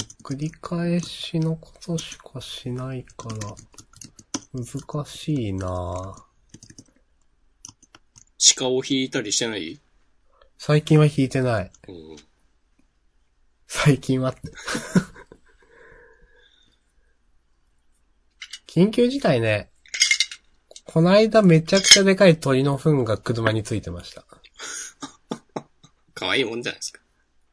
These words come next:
Speaker 1: まあね。<laughs> あの、放置しとくとね、そこからなんか、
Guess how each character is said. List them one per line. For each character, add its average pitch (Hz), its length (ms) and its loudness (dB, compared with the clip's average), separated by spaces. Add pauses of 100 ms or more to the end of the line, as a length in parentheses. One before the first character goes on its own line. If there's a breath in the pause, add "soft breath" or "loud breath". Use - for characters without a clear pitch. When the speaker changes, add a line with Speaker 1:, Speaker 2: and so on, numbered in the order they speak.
Speaker 1:
ま 110 160 -6
あ 85 60 -10
ね。 82 280 -12
<laughs> - 80 -14 (800 loud breath)
あ - 40 -4
の、 139 120 0
放 208 160 4
置 196 200 4
し - 80 -4
と 127 100 -4
く - 100 -16
と 110 140 -6
ね、 104 100 -4
そ - 120 -12
こ - 140 -20
か 139 120 -2
ら 135 60 -2
な 131 140 -2
ん 123 80 -2
か、 87 240 -10